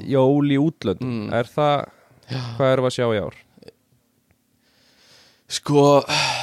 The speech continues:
Speaker 2: fólk er að fara svolítið til Færeyja, uh, sem
Speaker 1: Já.
Speaker 2: mér finnst skrítið, sko. Uh, mér finnst það, þú veist, mér finnst það ekki, mér finnst fólk að ég frekar að fara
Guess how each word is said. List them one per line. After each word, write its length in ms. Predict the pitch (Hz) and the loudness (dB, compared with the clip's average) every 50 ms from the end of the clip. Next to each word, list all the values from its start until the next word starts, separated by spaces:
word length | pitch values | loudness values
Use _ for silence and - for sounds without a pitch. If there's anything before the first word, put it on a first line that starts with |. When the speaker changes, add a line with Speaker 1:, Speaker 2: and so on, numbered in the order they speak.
| - - - - - - - - - | -10 -12 -14 -16 -18 -18 -20 -10 -2
Speaker 2:
fólk 280 | - 151 151 - - | -2 -2 -2 0 0
er 100 | 156 151 - | 0 0 2
að 20 | |
fara 180 | - 156 151 147 | 2 0 2 2
svolítið 220 | 151 143 139 _ | -2 -4 -6 _
til 100 | - 120 | -12 -6
Færeyja, 440 | - - 135 135 139 139 139 135 131 135 - _ _ _ _ _ _ _ _ - - 120 | -2 0 2 2 4 4 4 2 2 0 -6 _ _ _ _ _ _ _ _ -8 -4 0
uh, 280 | 127 117 117 120 117 - - - | 2 2 4 2 2 0 -4 -6
sem 180 | - - - | -2 0 2
Speaker 1:
Já. 80 | 98 90 | 2 2
Speaker 2:
mér 160 | 131 139 143 | 2 0 0
finnst 460 | - - 147 156 180 180 - - - _ _ _ _ - | 0 -2 -2 -2 -2 -4 -8 -10 -12 _ _ _ _ -12
skrítið, 480 | - - - 143 160 170 - 214 196 180 | -12 -8 -6 -8 -8 -6 -6 -6 -8 -6
sko. 220 | - - 196 180 - _ _ _ _ _ - - - - - - - - _ _ - | -6 -8 -8 -8 -10 _ _ _ _ _ -20 -20 -20 -20 -20 -20 -20 -20 _ _ -4
Uh, 440 | - 131 139 139 139 139 135 135 139 - - _ _ _ - | 0 2 2 4 4 4 4 2 0 -2 -4 _ _ _ -6
mér 300 | 135 131 131 131 135 127 | -4 -2 0 0 0 -2
finnst 400 | - - 139 139 139 - - - | -2 -2 -2 -2 -2 -4 -2 2
það, 380 | 139 135 139 139 135 127 - - - - - - _ _ _ - | 4 4 6 6 4 4 0 -4 -14 -20 -20 -20 _ _ _ -10
þú 120 | 135 139 127 | -6 -6 -6
veist, 420 | 117 - - _ _ - - - _ _ - _ _ _ _ - - _ _ - | -6 -8 -12 _ _ -20 -20 -20 _ _ -20 _ _ _ _ -20 -20 _ _ -4
mér 80 | 131 147 | -4 0
finnst 80 | 143 | 4
það 160 | 160 156 160 156 | 4 4 4 4
ekki, 180 | 165 165 160 - | 0 -2 -2 0
mér 180 | 131 151 156 156 | 0 0 0 0
finnst 160 | 156 - - | 0 -2 -2
fólk 240 | - 180 165 - - | -2 -2 -2 0 0
að 140 | 156 160 165 | 0 2 2
ég 80 | 160 | 2
frekar 260 | - 175 175 170 170 170 | 0 -2 0 0 -2 -2
að 60 | - | 0
fara 240 | 180 160 156 156 | 0 0 2 0